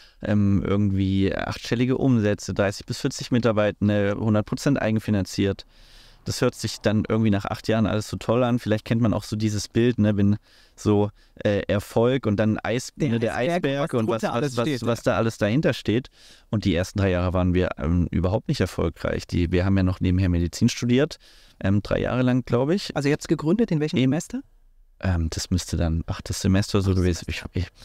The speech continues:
Speaker 1: ich, kann ich mich jetzt nicht drauf festnageln, aber während der letzten zwei, drei Jahre des Studiums.
Speaker 2: Mhm.
Speaker 1: Und, ähm, ja, dann, äh, haben wir gegründet noch, ähm, dann haben wir studiert und noch unsere Promotion, äh, zu Ende gemacht. Das heißt, wir haben achtzig Stunden gearbeitet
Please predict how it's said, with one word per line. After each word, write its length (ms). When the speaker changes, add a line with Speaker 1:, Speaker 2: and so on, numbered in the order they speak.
Speaker 1:
ich, 180
kann 160
ich 100
mich 60
jetzt 160
nicht 160
drauf 140
festnageln, 380
aber 160
während 320
der 120
letzten 360
zwei, 160
drei 120
Jahre 200
des 100
Studiums. 460
Speaker 2:
Mhm. 160
Speaker 1:
Und, 720
ähm, 680
ja, 140
dann, 320
äh, 220
haben 160
wir 60
gegründet 420
noch, 320
ähm, 360
dann 180
haben 160
wir 380
studiert 480
und 100
noch 140
unsere 240
Promotion, 680
äh, 280
zu 160
Ende 180
gemacht. 460
Das 200
heißt, 240
wir 100
haben 220
achtzig 280
Stunden 280
gearbeitet 580